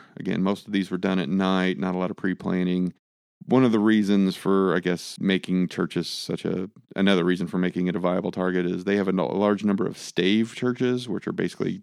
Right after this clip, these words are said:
churches made of wood, medieval structures, highly flammable, so it doesn't take much to, to get these things going.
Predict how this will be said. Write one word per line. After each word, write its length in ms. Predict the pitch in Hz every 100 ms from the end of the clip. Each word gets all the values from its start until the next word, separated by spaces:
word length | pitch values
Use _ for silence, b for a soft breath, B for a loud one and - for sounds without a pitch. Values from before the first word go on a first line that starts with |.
| -
churches 300 | 98 92 90
made 160 | 92
of 100 | 87
wood, 520 | 90 98 98 95 92 - B B B -
medieval 380 | 120 113 107
structures, 540 | 98 - 101 - 98 95
highly 260 | 95 95
flammable, 560 | 90 92 92 92 92 87
so 160 | - 87
it 60 |
doesn't 180 | 87 87
take 180 | - -
much 220 | - -
to, 80 | -
to 500 | - _ _ _ -
get 160 | -
these 140 | - -
things 160 | -
going. 340 | - - -